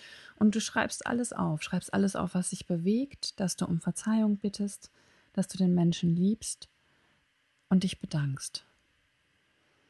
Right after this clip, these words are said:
Vielleicht ist das ein Brief, den du abschicken möchtest, aber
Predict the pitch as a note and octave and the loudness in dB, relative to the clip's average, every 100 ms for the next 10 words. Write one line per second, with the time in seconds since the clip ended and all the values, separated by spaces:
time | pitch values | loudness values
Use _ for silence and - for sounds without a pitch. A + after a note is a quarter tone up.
0 | _ _ _ _ _ _ _ _ _ _ | _ _ _ _ _ _ _ _ _ _
1 | _ _ _ G3 A#3 C#4+ C#4 B3+ A#3 A3+ | _ _ _ 2 2 2 2 2 4 2
2 | - A3 G#3 - E3 - D3+ - C#3+ C#3 | 2 4 4 2 0 0 -2 -2 -2 0
3 | C#3 - D#3 - E3 E3+ E3+ | -2 -6 -16 -10 -6 -2 -2